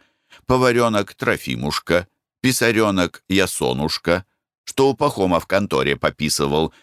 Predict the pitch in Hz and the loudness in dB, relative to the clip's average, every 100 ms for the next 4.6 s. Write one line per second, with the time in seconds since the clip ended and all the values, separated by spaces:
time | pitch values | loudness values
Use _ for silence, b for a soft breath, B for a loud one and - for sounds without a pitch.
0 | b b - 214 - 104 - 104 101 98 | b b 0 0 2 0 0 0 0 2
1 | 101 95 - - 104 - 98 90 - _ | 0 -2 -10 -4 -4 0 0 0 -8 _
2 | _ _ _ _ _ 131 139 160 160 156 | _ _ _ _ _ -2 0 2 2 0
3 | - 151 117 87 67 73 73 67 78 71 | 0 -2 0 0 0 0 0 -2 -2 -2
4 | 73 67 69 65 76 120 | -2 -2 -2 0 -2 -4